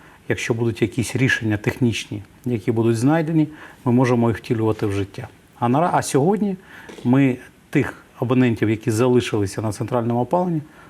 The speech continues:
готові продовжувати опалювальний сезон. Єдина проблема зараз, е, це фінансова проблема. Е, ми починаємо вперше,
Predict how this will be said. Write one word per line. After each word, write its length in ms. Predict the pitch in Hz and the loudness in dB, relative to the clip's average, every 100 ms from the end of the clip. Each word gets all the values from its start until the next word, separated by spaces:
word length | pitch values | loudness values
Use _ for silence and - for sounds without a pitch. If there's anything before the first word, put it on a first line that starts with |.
| - | -18
готові 460 | - 120 - 151 139 | -4 -4 2 2 2
продовжувати 640 | 131 110 127 113 107 107 | 0 0 2 2 0 -2
опалювальний 520 | 104 - 110 101 98 | -4 -2 -2 -2 -6
сезон. 260 | 95 - 101 - - - | -6 -10 -12 -14 -20 -4
Єдина 360 | 139 131 147 123 | 0 4 4 2
проблема 560 | 127 117 156 196 185 170 _ | 0 2 2 2 -2 -6 _
зараз, 500 | 120 127 131 120 - _ - - - - _ | -2 0 0 -2 -8 _ -20 -20 -20 -20 _
е, 340 | 123 117 117 110 | -4 0 -2 -4
це 120 | - | -4
фінансова 580 | 139 - 117 101 - 107 | -2 2 2 0 -2 -8
проблема. 380 | 101 107 117 113 - - - - - - - - | -6 -8 -8 -14 -18 -20 -20 -20 -20 -20 -20 -10
Е, 220 | 117 113 | -4 -2
ми 180 | 110 139 | 2 0
починаємо 920 | 139 135 - 131 131 120 117 113 110 113 | 0 -4 0 2 2 0 0 -2 -4 -8
вперше, 560 | - - 120 101 - | -16 -2 -2 -2 -6